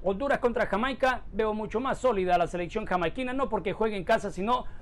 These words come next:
por el juego que ha presentado durante estos partidos amistosos en las últimas semanas previo a Copa Oro. Honduras con mucha duda, Fabián Coito todavía no ha encontrado cómo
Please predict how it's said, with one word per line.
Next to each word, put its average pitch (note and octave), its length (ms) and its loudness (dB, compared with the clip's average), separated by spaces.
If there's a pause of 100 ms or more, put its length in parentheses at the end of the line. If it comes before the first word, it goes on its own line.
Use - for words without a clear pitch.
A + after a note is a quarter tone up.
por G3+ 120 4
el G#3 120 0
juego C#4+ 340 0
que C4 80 0
ha C4 60 0
presentado F#3 720 2 (200)
durante F#3+ 340 0
estos - 200 0
partidos G3 400 -2
amistosos F3 580 -2 (180)
en E3+ 140 -2
las E3+ 140 2
últimas G3+ 360 -2
semanas F#3 380 -2
previo F#3+ 400 -2
a D3+ 140 -2
Copa D#3+ 300 2
Oro. D#3+ 340 2 (260)
Honduras G3+ 480 0
con D#3 180 -2
mucha F3+ 280 -4
duda, F#3+ 320 2
Fabián F#3+ 320 -6
Coito G#3+ 260 -2
todavía G3 480 2 (240)
no G3+ 80 0
ha C#4 60 0
encontrado G#3+ 800 4 (240)
cómo A3 540 2